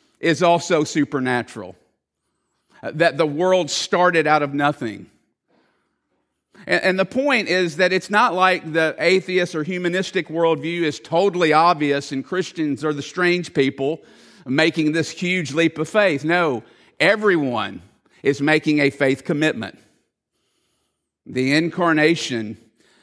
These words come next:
you see, is vital and foundational to the Christian faith. It is the miracle on which Christianity rises or falls. The name of Jesus.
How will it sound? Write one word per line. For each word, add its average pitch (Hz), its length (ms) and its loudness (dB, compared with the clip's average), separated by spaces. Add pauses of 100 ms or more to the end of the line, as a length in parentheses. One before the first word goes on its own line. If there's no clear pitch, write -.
(600)
you 135 160 -2
see, 147 360 2
is 131 200 0
vital 139 760 2
and 131 180 -2
foundational 135 840 0
to - 120 -6
the 113 100 -2
Christian 131 480 -2
faith. 117 440 0
It 143 180 4
is 185 220 0
the 196 100 -2
miracle 143 500 0
on 135 140 0
which 120 240 -4
Christianity 131 720 0
rises 123 680 0
or 107 180 -8
falls. - 840 -8 (1700)
The 120 140 -2
name 151 340 4
of 135 120 -2
Jesus. 117 840 -6